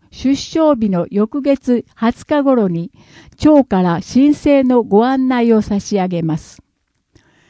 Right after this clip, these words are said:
給付対象者、次の一から四のすべてに該当する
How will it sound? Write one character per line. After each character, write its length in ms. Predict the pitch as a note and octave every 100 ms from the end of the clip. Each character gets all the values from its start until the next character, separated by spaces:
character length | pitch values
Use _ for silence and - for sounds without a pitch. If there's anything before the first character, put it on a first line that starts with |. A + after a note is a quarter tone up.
| _ _
給 260 | - C#4+ D#4
付 160 | C#4+ C#4
対 280 | C4+ B3+
象 300 | B3+ - G#3+
者、 360 | E3+ - D3+ - - _ _ _ _
次 400 | - B3 B3+ D#4+
の 240 | B3 E3+ - _
一 260 | A3 -
か 160 | C#4+ C#4
ら 140 | A3
四 300 | G3 G#3+ G#3
の 120 | F#3 F3
す 220 | - D4+
べ 140 | C#4+
て 160 | - G3
に 140 | F3+
該 240 | G3 G3+ B3+
当 260 | - A#3
す 200 | A3 -
る 220 | G3 F#3+